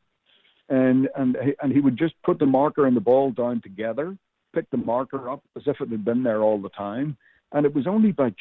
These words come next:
chance that he got caught doing this. And, uh,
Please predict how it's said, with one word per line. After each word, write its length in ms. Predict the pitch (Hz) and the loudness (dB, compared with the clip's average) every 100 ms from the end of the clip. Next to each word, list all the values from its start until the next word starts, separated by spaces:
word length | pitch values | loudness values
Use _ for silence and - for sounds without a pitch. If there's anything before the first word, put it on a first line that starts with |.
| - | -6
chance 400 | 147 - 170 143 | -4 -6 -10 -4
that 100 | 139 | -2
he 60 | 117 | 0
got 240 | 107 - | 0 -2
caught 340 | - 110 131 147 _ _ _ | -2 0 0 -2 _ _ _
doing 400 | 113 110 123 147 | -8 -4 -4 -4
this. 180 | 165 156 - _ _ _ _ - | -2 -4 -4 _ _ _ _ -6
And, 320 | 127 127 123 | 0 4 4
uh, 300 | 123 123 117 | 4 4 2